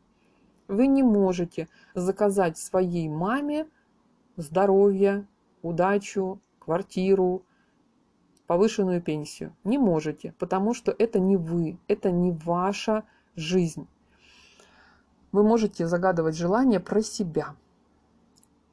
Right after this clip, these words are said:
Да, туда в это желание могут быть включены ваши родственники, но как приложение к вам,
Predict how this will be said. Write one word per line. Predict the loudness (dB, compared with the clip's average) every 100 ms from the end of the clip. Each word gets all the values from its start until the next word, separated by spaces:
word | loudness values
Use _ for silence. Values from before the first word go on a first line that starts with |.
| _ _ -8
Да, | -2 0 0
туда | -2 0 0
в | 0
это | 0
желание | 2 2 2 2 2
могут | 0 0 -4
быть | -4 -4
включены | -6 -10 -8 -6 -2 0
ваши | 0 2 0
родственники, | 0 -4 -8 -8 -8 -6 -4
но | -4
как | -6
приложение | -2 2 4 4 4 2
к | -2
вам, | -4 -6 -6